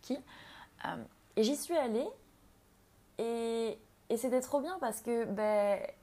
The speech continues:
les, il y a, il y a certains Italiens qui sont venus me voir parce que j'étais toute seule et qui m'ont dit, « Ah, mais c'est génial que tu viennes voir le, le match. » Euh, et voilà, et en fait, je me suis dit, « Mais, mais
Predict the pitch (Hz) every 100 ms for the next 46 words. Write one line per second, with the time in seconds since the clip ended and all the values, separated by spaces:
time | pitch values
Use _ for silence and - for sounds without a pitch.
0 | _ 214 226 214 220 226 220 233 247 233
1 | 226 233 240 214 185 190 185 196 277 302
2 | 226 - - 190 196 - 285 285 285 254
3 | 208 202 202 - - 247 220 208 214 240
4 | 254 294 277 269 202 202 196 190 190 196
5 | - - - - 190 254 320 320 320 311
6 | - - - - - 190 190 190 190 190
7 | 185 - - - _ - 214 330 440 415
8 | 226 220 208 302 - - - - 208 226
9 | 226 220 262 226 202 -